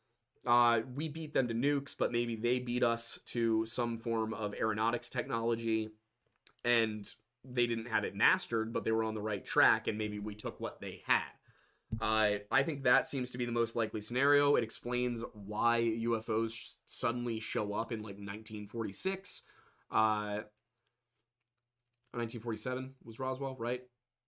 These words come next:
Anyway, early, you know, first half of the twentieth century, late, late first half of the twentieth century, I should say.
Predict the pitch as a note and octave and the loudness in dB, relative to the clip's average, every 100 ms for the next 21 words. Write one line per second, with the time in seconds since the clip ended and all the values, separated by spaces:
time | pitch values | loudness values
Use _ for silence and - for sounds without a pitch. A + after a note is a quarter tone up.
0 | _ _ _ - C#3 A2 G#2 A#2 D#3 D3+ | _ _ _ -4 0 0 0 0 2 4
1 | B2+ A#2 _ _ _ - C3+ A2 - E3 | 0 -2 _ _ _ -6 -2 0 2 2
2 | D3 C3+ C3 - B2 G#2+ - G#2+ G2 F2+ | 2 0 -2 -4 -2 -2 -4 -6 -4 -2
3 | A#2+ B2+ B2 B2+ C#3+ C3+ G#2 F2+ - F#2+ | 0 0 -2 0 0 0 -4 -6 -8 -14
4 | - F#2+ D2+ - E2 C#2+ - - - | -12 -12 -10 -12 -12 -12 -12 -12 -12